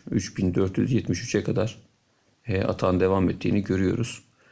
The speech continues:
Üç bin dört yüz yetmiş üç, üç bin dört yüz yetmiş beş. Ondan sonraki süreçte ise sert iki günlük bir, e, kırılım meydana geldi. Şimdi tarihsel olarak da bakıldığında bakın bu gösterge şuradaki kırılım eğer yaşanacak olursa,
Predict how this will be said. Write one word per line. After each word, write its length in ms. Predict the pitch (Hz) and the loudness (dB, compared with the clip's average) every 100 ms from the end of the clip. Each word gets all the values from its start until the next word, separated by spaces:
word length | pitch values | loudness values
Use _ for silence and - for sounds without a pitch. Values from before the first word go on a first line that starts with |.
| - _ _ | -20 _ _
Üç 240 | - - - | -6 -4 0
bin 140 | 92 | 2
dört 220 | 98 95 | 2 2
yüz 100 | 95 | 0
yetmiş 360 | 92 92 - 107 | 0 -2 -2 -4
üç, 120 | 101 | -4
üç 160 | 107 - | -4 -2
bin 120 | - | 0
dört 220 | 90 87 | 0 -2
yüz 100 | 92 | -2
yetmiş 400 | 90 90 - - | -2 -2 -6 -2
beş. 280 | 113 117 - - | -2 -4 -8 -2
Ondan 280 | 101 107 | 2 2
sonraki 340 | 104 - 110 - | 2 0 0 -2
süreçte 340 | - 92 - | -2 -2 -2
ise 160 | 104 98 | -4 -2
sert 340 | - 101 104 | -2 -2 -2
iki 220 | - - | -6 -2
günlük 340 | 92 87 98 98 | 2 2 0 -2
bir, 200 | 101 - - | -4 -6 -12
e, 240 | - 104 98 | -6 -4 -4
kırılım 400 | - 95 95 87 - - _ _ _ _ _ | 0 0 0 -2 -12 -20 _ _ _ _ _
meydana 380 | - 92 - 127 | 0 2 2 0
geldi. 300 | 95 90 - - - - - _ | 0 -2 -4 -12 -20 -20 -20 _
Şimdi 500 | - - 107 104 104 - - - - - | -4 2 4 4 0 -6 -20 -20 -14 -2
tarihsel 380 | 95 92 - | 0 2 0
olarak 300 | 101 92 90 | 2 2 0
da 140 | 92 - | -2 -2
bakıldığında 640 | 92 - 87 87 87 95 120 | -2 0 0 2 2 0 -2
bakın 320 | 92 87 90 | -2 0 0
bu 60 | 95 | 0
gösterge 640 | 92 87 - 87 123 117 - - - _ _ _ _ _ _ _ _ _ _ _ _ _ _ _ _ _ _ _ - | 0 0 0 0 0 -2 -6 -20 -20 _ _ _ _ _ _ _ _ _ _ _ _ _ _ _ _ _ _ _ -16
şuradaki 440 | - 107 104 95 | -2 0 0 -2
kırılım 340 | - 98 95 92 | 0 0 2 2
eğer 180 | 95 | 2
yaşanacak 520 | 92 90 95 92 90 98 | 2 2 0 0 0 0
olursa, 460 | 95 95 101 117 | 0 0 0 -2